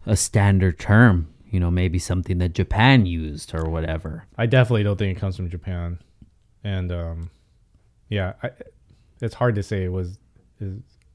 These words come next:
Speaker 2: yeah, it would have to come from Catman. It
Speaker 1: So we're coming close. <laughs>
Speaker 2: Yeah. We're, yeah, it's,
Speaker 1: We're
Speaker 2: he's
Speaker 1: com-
Speaker 2: definitely the originator. Um, you know, I think we just made it and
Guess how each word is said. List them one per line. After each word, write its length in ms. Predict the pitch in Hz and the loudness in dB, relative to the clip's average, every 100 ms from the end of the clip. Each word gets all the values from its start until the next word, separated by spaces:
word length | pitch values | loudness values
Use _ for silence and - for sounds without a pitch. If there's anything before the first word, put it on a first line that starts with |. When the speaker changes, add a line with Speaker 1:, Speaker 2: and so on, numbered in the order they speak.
| _ | _
Speaker 2:
yeah, 280 | 113 98 87 - | -6 -6 -6 -8
it 120 | 120 | -4
would 160 | 117 107 | -2 0
have 200 | 113 113 | 0 -2
to 80 | - | -4
come 160 | 107 | -6
from 160 | 98 85 | -6 -10
Catman. 460 | - - 82 80 | -12 -12 -14 -14
It 100 | 87 | -4
Speaker 1:
So 80 | 117 | 2
we're 120 | 127 | 4
coming 260 | 131 190 165 | 8 8 8
close. 500 | - 175 107 - - | 10 10 10 6 -4
<laughs> 40 | - | 6
Speaker 2:
Yeah. 340 | 160 247 190 202 262 240 | 10 10 8 4 2 0
We're, 180 | - - - _ | -2 -6 -20 _
yeah, 200 | 170 135 | 6 8
it's, 280 | 147 156 233 - - - - - - - | 6 4 0 -16 -18 -18 -16 -16 -18 -2
Speaker 1:
We're 100 | - | 4
Speaker 2:
he's 140 | 175 | 4
Speaker 1:
com- 60 | 143 | 8
Speaker 2:
definitely 360 | 180 175 180 160 | 8 8 6 8
the 80 | 143 | 8
originator. 680 | 139 127 113 107 110 117 113 - _ - _ _ _ _ - | 8 6 2 0 0 -2 -4 -14 _ -20 _ _ _ _ -8
Um, 520 | 110 107 101 98 98 95 _ _ - | -4 -2 -2 -2 -4 -8 _ _ -10
you 120 | 113 | -6
know, 200 | 95 95 _ 269 | -6 -8 _ -4
I 100 | - | 0
think 160 | 139 123 | 2 2
we 100 | 104 | 2
just 180 | 98 | -2
made 220 | 92 92 90 | -4 -4 -4
it 120 | 87 | -4
and 160 | 85 | -6